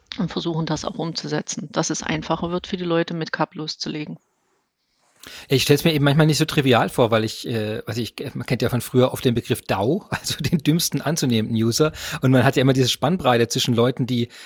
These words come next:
Speaker 2: die, wo man das Gefühl hat, die finden Dinge einfach innerhalb von Millisekunden, die können noch so gut
Speaker 1: Mhm.
Speaker 2: versteckt sein, die sind,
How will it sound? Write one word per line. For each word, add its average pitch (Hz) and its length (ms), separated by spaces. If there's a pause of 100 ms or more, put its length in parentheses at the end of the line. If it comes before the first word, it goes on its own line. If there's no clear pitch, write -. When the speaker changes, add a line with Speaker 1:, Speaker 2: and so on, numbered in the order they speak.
(180)
Speaker 2:
die, 117 540 (160)
wo 135 60
man 127 60
das 127 100
Gefühl 131 280
hat, 139 220
die 123 100
finden 135 360
Dinge 135 200
einfach 123 200
innerhalb 110 180
von 110 120
Millisekunden, 160 720
die 160 80
können 120 240
noch 120 160
so 139 100
gut 147 120
Speaker 1:
Mhm. - 40
Speaker 2:
versteckt - 380
sein, 151 220
die 135 80
sind, 123 220